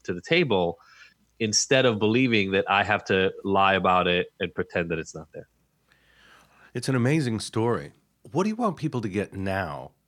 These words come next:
Speaker 2: It sounds like honesty and authenticity is really important to you. But, um, the abstinence myth, why, what had you write that book? What do you want people to get out of that book?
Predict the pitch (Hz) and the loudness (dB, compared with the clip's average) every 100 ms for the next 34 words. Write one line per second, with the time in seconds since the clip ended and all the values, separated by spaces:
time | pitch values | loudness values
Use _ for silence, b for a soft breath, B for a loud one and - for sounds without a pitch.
0 | - 117 139 151 143 117 - 110 117 123 | -12 -6 -4 -2 -4 -6 -6 -4 -2 -4
1 | - 123 113 90 - 90 98 - 95 92 | -4 -4 -4 -4 -6 -6 -8 -10 -8 -8
2 | 80 87 85 85 90 76 73 76 62 67 | -6 -6 -6 -8 -10 -12 -14 -16 -16 -20
3 | B B B - 110 - 117 107 104 - | B B B -6 -4 -2 -2 -2 -2 -8
4 | - 110 107 - 139 151 - 127 95 90 | -6 -2 -2 -2 -4 -4 -6 -6 -6 -10
5 | 85 69 - 117 127 131 127 123 135 120 | -10 -12 -8 -4 -2 -4 -6 -4 -4 -2
6 | 117 110 104 147 117 - 110 104 95 107 | -4 -2 -4 -4 -6 -4 -4 -4 -6 -8
7 | 87 82 85 80 76 76 - | -10 -8 -8 -8 -8 -12 -16